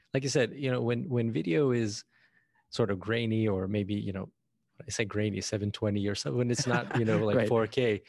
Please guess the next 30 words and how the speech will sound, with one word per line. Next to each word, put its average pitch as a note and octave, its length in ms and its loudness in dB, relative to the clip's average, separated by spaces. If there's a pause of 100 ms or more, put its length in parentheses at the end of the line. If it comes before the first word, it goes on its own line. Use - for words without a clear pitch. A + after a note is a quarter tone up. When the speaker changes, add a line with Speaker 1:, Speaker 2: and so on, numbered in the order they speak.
(300)
Speaker 1:
it C3 160 -2
kinda B2+ 260 0
has A2 380 2
a, G2+ 260 2 (360)
maybe, A2+ 160 0
like, G2+ 180 0
a G#2+ 60 -4
raw G#2+ 420 2
or F#2+ 140 -2
nostalgic, A2 680 -2 (400)
you A#2 180 -4
can A2+ 200 0
work C3+ 280 0
with - 160 -2
that A2+ 320 -2
to, B2+ 160 -6
to - 180 -6
kinda G#2 420 -2
Speaker 2:
Yeah, C3 460 -6
that's - 160 -8
Speaker 1:
sort A2+ 120 -2
of - 0 -
Speaker 2:
interesting. - 140 -4
Speaker 1:
create A2 360 0
a, G#2+ 180 -2 (540)
a A2+ 80 0
look. A2 360 2
But A#2+ 100 -2
when A2 160 0
it's - 180 -6